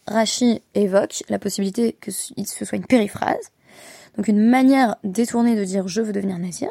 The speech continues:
puisque, euh, Moshe, le jour de sa propre mort, n'a évidemment pas consommé, euh, de vin.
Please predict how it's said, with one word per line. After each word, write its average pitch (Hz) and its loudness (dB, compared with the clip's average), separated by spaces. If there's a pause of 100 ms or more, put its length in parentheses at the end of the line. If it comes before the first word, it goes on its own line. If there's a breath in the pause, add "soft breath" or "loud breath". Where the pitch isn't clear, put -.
(100)
puisque, - -4
euh, - -4
Moshe, 269 4 (220)
le 226 4
jour 208 2
de 190 2
sa - 0
propre - -6
mort, 294 0
n'a 254 2
évidemment 196 -2
pas 262 -2
consommé, 208 0 (140)
euh, 185 -4 (400)
de 98 0
vin. - -6